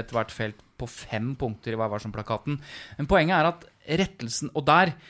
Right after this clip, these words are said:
og der må jeg si, der har jo V G nå tatt kapteinsbåndet når det gjelder å vise at de faktisk retter. De har jo, de forholder seg til Vær varsom-plakaten, men de har også sine egne kjøreregler, trafikkregler, som er egne husregler,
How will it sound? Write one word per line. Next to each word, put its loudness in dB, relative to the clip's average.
og -6
der 6
må 2
jeg 4
si, -2
der 2
har 2
jo 2
V 2
G 0
nå 0
tatt -8
kapteinsbåndet 0
når -2
det 2
gjelder 2
å 4
vise -4
at -4
de -2
faktisk -10
retter. -4
De 2
har 4
jo, 4
de -2
forholder -2
seg -4
til -2
Vær 2
varsom-plakaten, -4
men -2
de 0
har 4
også -2
sine -2
egne 0
kjøreregler, -2
trafikkregler, -2
som -6
er -2
egne -4
husregler, -4